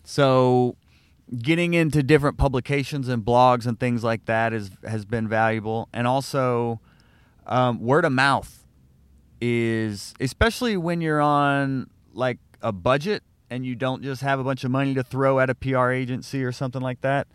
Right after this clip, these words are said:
word of mouth is going to be your best friend. So I've really been, uh, depending on you, the Hot Breathiverse, to really share it on social media, to really tell other comics and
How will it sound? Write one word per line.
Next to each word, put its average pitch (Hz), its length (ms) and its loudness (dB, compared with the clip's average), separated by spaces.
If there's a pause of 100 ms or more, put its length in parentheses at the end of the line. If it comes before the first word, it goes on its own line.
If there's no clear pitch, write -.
(640)
word 170 240 4
of 175 60 2
mouth 156 280 4
is 117 80 -6
going 131 200 4
to 120 60 2
be 120 100 2
your 113 100 2
best 110 260 2
friend. 104 280 -4
So 120 120 -2
I've 107 140 0
really 156 400 6
been, 131 540 0 (1040)
uh, 131 100 2
depending 147 600 0
on 131 340 2
you, 127 540 0 (260)
the 110 120 0
Hot 120 200 2
Breathiverse, 110 680 0
to 120 120 -10
really 131 640 -2 (600)
share 143 400 0
it 131 60 2
on 131 100 0
social 123 360 -2
media, 113 340 -4
to 113 140 -8
really 135 260 0
tell 127 260 -2
other 117 220 2
comics 113 580 -2
and 104 320 -6